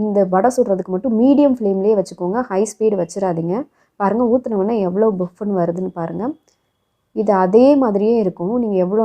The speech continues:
நேரம் வச்சிருந்தாலும். பாருங்க எவ்வளோ சூப்பரா இருக்குன்னு. குழந்தைங்க ஸ்கூல் விட்டு வர்ற டயத்துக்கு நம்ம இதை செஞ்சு கொடுத்தோம்னா அவ்வளோ நல்லா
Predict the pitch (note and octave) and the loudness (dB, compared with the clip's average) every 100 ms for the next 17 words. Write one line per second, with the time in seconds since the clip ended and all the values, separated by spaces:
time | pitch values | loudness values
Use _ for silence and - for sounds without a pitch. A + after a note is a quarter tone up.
0 | G#3 G#3 G3+ E3+ F3+ F3 E3+ D#3+ F3 C#4+ | 0 0 -2 -4 -4 -4 -2 -4 -4 -6
1 | - _ _ _ _ _ G3 G3 A#3+ F3+ | -10 _ _ _ _ _ -8 -2 -2 0
2 | G#3 A3 - G#3 G#3 G#3 G3 F3 F3 F3 | 0 -2 -4 -10 -6 -2 -2 -4 -6 -4
3 | A#3+ D#4 _ _ _ - A3+ D4 D4 A3+ | -4 -6 _ _ _ -4 2 4 4 0
4 | A3 B3+ B3+ A#3+ B3+ G3 F#3 G#3 G3 F3+ | -2 0 0 0 0 0 -2 -2 -2 -4
5 | F3+ F#3+ G#3+ F3 F3+ A3 G3 F#3+ F#3 A#3 | -4 -8 -4 -2 -2 0 -2 -2 -2 -2
6 | A#3 F3+ E3+ F3 G#3 F#3 F#3 A3+ G3+ F3 | -2 -4 -4 -4 -2 -2 0 0 0 0
7 | F#3+ | 0